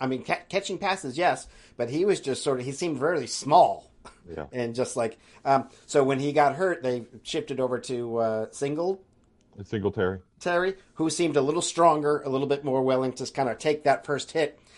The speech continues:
Speaker 1: and sort of, you know, um, break off a little bit more. So that was one of those things of just,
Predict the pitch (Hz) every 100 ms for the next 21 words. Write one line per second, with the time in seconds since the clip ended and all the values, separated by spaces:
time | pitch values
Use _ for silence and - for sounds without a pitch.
0 | - - 113 143 127 123 131 120 - -
1 | - 113 110 - - 135 131 147 127 139
2 | 127 123 117 139 123 104 - _ 131 131
3 | 143 143 139 135 127 120 127 123 117 110
4 | 127 113 -